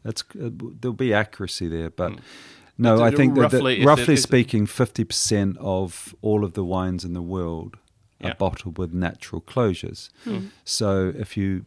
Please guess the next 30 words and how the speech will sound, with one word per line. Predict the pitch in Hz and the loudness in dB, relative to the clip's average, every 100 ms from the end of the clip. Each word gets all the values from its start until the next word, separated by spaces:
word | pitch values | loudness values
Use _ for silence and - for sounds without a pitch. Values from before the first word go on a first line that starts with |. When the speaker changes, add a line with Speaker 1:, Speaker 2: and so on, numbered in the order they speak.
| _ | _
Speaker 1:
take | - 110 98 | -4 -4 -2
a | 101 | -2
very | 113 | -2
conservative | - 92 - 101 95 85 85 | -4 -8 -4 -2 -2 -4 -10
figure | - 85 98 139 - | -8 -8 -6 -10 -8
of | - - | -8 -8
three | - 92 92 | -6 -6 -4
percent, | - - 92 87 170 | -8 -8 -6 -6 -8
which | 98 113 | -12 -10
Speaker 2:
Mm. | 101 | -10
Speaker 1:
is | 87 | -6
what | 90 87 | -4 0
I've | 87 87 | -2 -4
observed, | 82 - 87 87 120 _ | -8 -8 -6 -6 -8 _
three | - 90 | -8 -8
percent | 82 - 95 87 | -8 -8 -6 -6
of | - | -6
all | 98 95 | -6 -4
wine | 92 92 90 | -4 -4 -6
sealed | 87 92 87 85 | -8 -8 -8 -10
with | 90 | -10
natural | 90 82 95 | -10 -12 -14
closures | 87 92 87 82 87 85 107 - _ - - _ _ - | -10 -4 -2 -2 -8 -10 -12 -18 _ -20 -20 _ _ -8
have, | 90 85 82 - _ _ _ | -6 -4 -8 -18 _ _ _
um, | 90 85 82 85 - | -10 -8 -8 -12 -8
levels | 90 85 85 85 85 - | -6 -4 -6 -8 -12 -12
that | 85 - | -12 -12
are | 85 | -18
quite | - 90 85 | -8 -6 -6
apparent. | - - 87 80 85 - | -14 -10 -8 -8 -10 -14